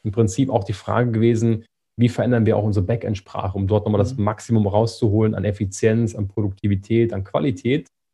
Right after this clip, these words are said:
Speaker 1: Und, äh, daraus resultierend sind wir einfach bei TypeScript gelandet. Das ist auch eine
Speaker 2: Mhm.
Speaker 1: relativ moderne Sprache.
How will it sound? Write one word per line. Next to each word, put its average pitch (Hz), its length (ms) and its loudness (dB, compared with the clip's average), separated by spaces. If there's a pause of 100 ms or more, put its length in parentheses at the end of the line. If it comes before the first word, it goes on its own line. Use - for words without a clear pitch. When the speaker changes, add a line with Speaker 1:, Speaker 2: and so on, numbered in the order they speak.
(400)
Speaker 1:
Und, 107 260 2
äh, 104 120 2
daraus 98 260 2
resultierend 98 440 2
sind 98 100 -2
wir 101 60 0
einfach 98 140 0
bei 98 100 -4
TypeScript 98 500 -4
gelandet. 92 480 -6
Das 95 120 -8
ist - 200 -18
auch 120 40 -6
eine 113 100 -2
Speaker 2:
Mhm. 95 80 0
Speaker 1:
relativ 98 200 0
moderne 98 300 0
Sprache. 104 640 0